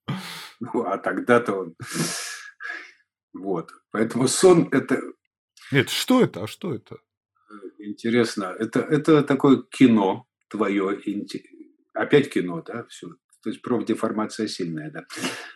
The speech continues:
Speaker 2: Ну,
Speaker 1: Э,
Speaker 2: вы ка-, ну, как бы уже начали с этого, с креативного, э, отдела.
Speaker 1: Креативного, да. Это твои личные фильмы. Это фильмы, увиденные на обратной стороне век.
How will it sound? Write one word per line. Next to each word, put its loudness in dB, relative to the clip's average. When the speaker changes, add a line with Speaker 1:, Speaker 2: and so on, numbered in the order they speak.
Speaker 2:
Ну, 2
Speaker 1:
Э, 8
Speaker 2:
вы 8
ка-, 6
ну, 6
как 6
бы 0
уже 2
начали 0
с -10
этого, -6
с -10
креативного, -2
э, -10
отдела. 0
Speaker 1:
Креативного, 2
да. 4
Это 6
твои 6
личные 2
фильмы. 2
Это 0
фильмы, 4
увиденные 4
на -4
обратной -4
стороне -4
век. -6